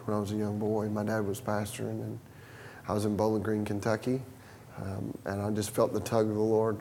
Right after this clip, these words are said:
on my heart. I went down and prayed, and I remember I got baptized in the creek,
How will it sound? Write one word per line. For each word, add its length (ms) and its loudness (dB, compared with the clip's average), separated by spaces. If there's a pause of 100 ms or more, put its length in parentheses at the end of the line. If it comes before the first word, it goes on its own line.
on 200 -2
my 80 -2
heart. 400 2
I 60 -2
went 220 0
down 160 0
and 100 0
prayed, 480 6 (540)
and 280 6
I 100 4
remember 640 6
I 60 4
got 260 2
baptized 640 6
in 80 4
the 60 4
creek, 440 4